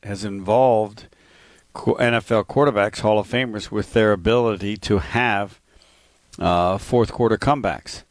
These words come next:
I'll have to check, uh, Pro Football Reference and see where he's at, but he's still incredibly low. Um,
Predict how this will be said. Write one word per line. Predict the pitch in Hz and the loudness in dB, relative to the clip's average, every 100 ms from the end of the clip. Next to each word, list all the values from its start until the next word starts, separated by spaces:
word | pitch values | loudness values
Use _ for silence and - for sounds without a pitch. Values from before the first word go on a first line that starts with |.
| _ _ _ _ - | _ _ _ _ -2
I'll | |
have | 104 | -2
to | - | -2
check, | 87 - 113 - | 0 0 0 0
uh, | 107 104 98 98 95 | 2 4 4 4 0
Pro | - 123 | 0 0
Football | - 120 107 101 | 2 0 2 2
Reference | 113 117 - - | 2 0 -4 -16
and | 87 | -6
see | - 101 | -2 0
where | 90 | 2
he's | 87 101 | 2 2
at, | 107 87 | 0 -4
but | - 80 | -10 -10
he's | 82 | -10
still | - 131 127 104 | -4 2 2 0
incredibly | 92 104 87 82 80 | 0 0 0 -2 -2
low. | 101 101 90 - _ _ _ _ _ - _ _ - | 2 2 0 -6 _ _ _ _ _ -20 _ _ -2
Um, | 82 78 76 85 92 101 - | 0 2 0 -4 -12 -16 -20